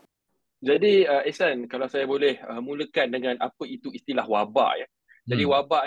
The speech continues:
Speaker 1: ni, kalau kita tahu apa-apa jenis penyakit di dalam negara kita, kita ada sistem untuk memantau berapa jumlah kes dan sebagainya. Dan apabila ada sesuatu, uh, ang-, nombor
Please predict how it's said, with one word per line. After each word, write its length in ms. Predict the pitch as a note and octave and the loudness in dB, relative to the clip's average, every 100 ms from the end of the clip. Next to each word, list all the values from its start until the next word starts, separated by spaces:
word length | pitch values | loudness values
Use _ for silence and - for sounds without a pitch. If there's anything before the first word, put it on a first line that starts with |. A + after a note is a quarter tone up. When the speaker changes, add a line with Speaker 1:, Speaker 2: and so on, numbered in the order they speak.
| D#3+ | -4
Speaker 1:
ni, 240 | F3 E3+ - | -10 -12 -14
kalau 160 | C3 C3+ | -14 -12
kita 240 | B2 C#3 | -10 -2
tahu 400 | C3+ C3+ D3+ D3 | 0 0 -2 -2
apa-apa 320 | B2 B2+ C3+ | -2 -4 -4
jenis 240 | B2+ B2+ B2+ | -8 -10 -10
penyakit 480 | - B2+ C3 - C#3+ | -8 -6 -6 -4 -6
di 80 | A2 | -4
dalam 240 | A#2 A#2+ | -4 -2
negara 240 | A#2 A#2 A#2 | -2 -2 -4
kita, 480 | A#2+ - D#3 D#3 - | -6 0 2 2 -2
kita 240 | C3 C#3 A#2 | -6 -4 -4
ada 320 | A#2+ C3+ B2+ | -4 -2 -4
sistem 720 | - C3 _ - C#3 B2+ A#2+ | -6 -14 _ 0 2 2 -2
untuk 160 | A#2+ - | -14 -8
memantau 560 | A#2 A#2 - A#2+ G#2 _ _ _ | -6 -4 0 0 0 _ _ _
berapa 240 | A#2 A#2 | -6 -6
jumlah 400 | A#2 A#2+ A#2+ A#2 | -8 -8 -8 -8
kes 480 | - B2+ A#2+ A#2+ A#2+ | -2 0 0 -2 -6
dan 80 | A2 | -10
sebagainya. 560 | - G#2+ A#2+ A#2+ A2+ | -6 -2 0 0 -2
Dan 160 | A2 G#2+ | -4 -4
apabila 400 | B2+ A#2+ C3+ D3+ - | -4 -4 -2 0 -2
ada 160 | A#2+ | -6
sesuatu, 880 | C3 B2+ - C3 C3 - F#3+ C#3 G#2+ | -10 -10 -4 -2 -2 0 0 0 -2
uh, 320 | A2 A2 A2 | -6 -4 -2
ang-, 480 | A2 - A#2 A#2+ A#2 | -4 -6 -10 -6 -2
nombor 560 | B2+ D#3 D#3+ D3+ G#2+ | 0 0 2 0 0